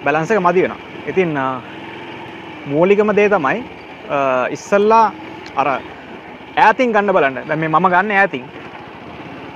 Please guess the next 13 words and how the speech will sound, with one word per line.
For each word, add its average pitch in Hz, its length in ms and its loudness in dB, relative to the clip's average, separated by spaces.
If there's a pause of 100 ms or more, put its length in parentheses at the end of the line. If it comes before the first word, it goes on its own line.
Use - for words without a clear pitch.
(200)
ඒ 170 60 2
කියන්නේ 160 180 2
මේ 170 100 0
හරි 190 160 4
වගේ 208 120 4
ගලක් 175 280 4
තියා 196 180 4
ගන්න 190 180 2
බලන්න. 160 400 2 (580)
ගලක් 160 280 2
තියාගෙන 170 300 2
අරගෙන, 170 260 0
අ, - 720 -8